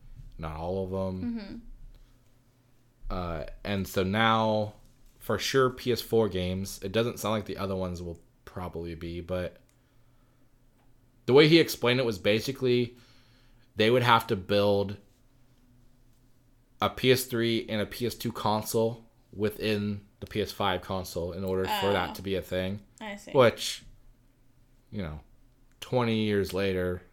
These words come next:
Speaker 1: thirty years
Speaker 2: Yeah.
Speaker 1: later, they could easily make a very small,
Speaker 2: Yeah.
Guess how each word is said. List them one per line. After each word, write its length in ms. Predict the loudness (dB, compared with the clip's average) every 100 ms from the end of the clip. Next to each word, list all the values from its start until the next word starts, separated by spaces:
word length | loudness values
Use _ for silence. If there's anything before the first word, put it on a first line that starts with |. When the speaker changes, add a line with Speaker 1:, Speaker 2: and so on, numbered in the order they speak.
| -4
Speaker 1:
thirty 260 | -4 -2
years 440 | -4 -4 -4 -4 -4
Speaker 2:
Yeah. 60 |
Speaker 1:
later, 380 | 0 0 0 -2 -8 -20 -20 _ 0
they 160 | 2
could 120 | 2
easily 280 | 0 0 0
make 160 | 0 -4
a 60 |
very 280 | -2 0 0
small, 640 | -4 -2 -2 -2 -6 -10 -16 -10
Speaker 2:
Yeah. 340 | -6 -6 -6